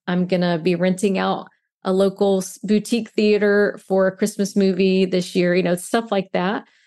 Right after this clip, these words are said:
So I think having at least quarterly events, if you can do more, that's awesome. But that's been my focus, having quarterly events, because I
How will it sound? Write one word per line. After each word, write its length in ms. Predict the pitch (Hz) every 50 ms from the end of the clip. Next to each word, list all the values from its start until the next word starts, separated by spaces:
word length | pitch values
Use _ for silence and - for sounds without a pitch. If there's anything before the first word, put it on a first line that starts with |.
| _ _ _
So 160 | _ - 202 202
I 60 | 196
think 400 | 190 214 208 202 196 196 - 220 - _ _ _ _ _ _ -
having 600 | 214 185 214 208 214 196 214 208 202 202 202 202 - - - -
at 100 | 226 269
least 220 | 311 311 302 -
quarterly 400 | - 247 233 226 233 220 220 220
events, 280 | 214 220 214 202 208 -
if 80 | 202
you 80 | - 226
can 140 | 226 214 202
do 160 | 175 190 180
more, 220 | 180 180 180 185
that's 240 | 170 175 165 - - -
awesome. 440 | - 165 156 175 - - 226 233 226
But 120 | 226 220
that's 200 | - 190 185 180
been 160 | - 190 180
my 180 | 180 175 170 170
focus, 480 | 170 - 190 185 185 214 226 226 226 - _ _ _ _ _ _ _ _ -
having 260 | 196 190 196 190 185
quarterly 480 | 180 - 196 190 190 196 190 185 185 180
events, 480 | 175 170 180 170 165 170 - - - -
because 560 | 196 185 185 - 202 185 180 175 175 160 175 - - _ _ _ - -
I 500 | 190 190 190 202 202 196 196 117 -